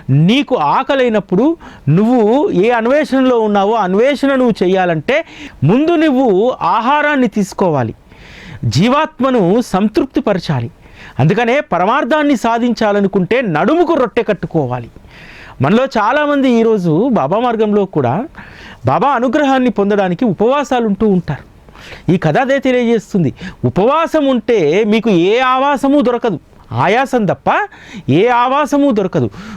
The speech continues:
గురువు యొక్క ఆవాసం లభించాలంటే ఖచ్చితంగా జీవాత్మ సంతృప్తిగా ఉండాలి. అలా వెతుకుతున్నటువంటి వాళ్ళందరూ కూడా మళ్ళీ అదే ప్రదేశానికి రావడంతోటి వంజరి చెప్పినా సరే ముగ్గురు వినరు.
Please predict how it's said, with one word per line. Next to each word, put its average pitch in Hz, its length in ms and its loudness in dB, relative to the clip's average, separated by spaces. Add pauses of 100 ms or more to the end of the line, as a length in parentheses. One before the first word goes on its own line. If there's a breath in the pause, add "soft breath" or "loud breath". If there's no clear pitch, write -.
(120)
గురువు 233 320 2
యొక్క 302 380 0
ఆవాసం 262 800 0
లభించాలంటే 226 960 0 (840 loud breath)
ఖచ్చితంగా 240 720 0
జీవాత్మ 262 760 0
సంతృప్తిగా 220 720 0
ఉండాలి. 202 440 0 (600 loud breath)
అలా 262 380 2
వెతుకుతున్నటువంటి 294 840 0
వాళ్ళందరూ 254 520 0
కూడా 247 260 0
మళ్ళీ 247 340 0
అదే 277 240 0
ప్రదేశానికి 240 600 -2
రావడంతోటి 190 680 0 (920 loud breath)
వంజరి 254 300 2
చెప్పినా 269 360 0
సరే 226 520 0
ముగ్గురు 185 400 0
వినరు. 208 300 0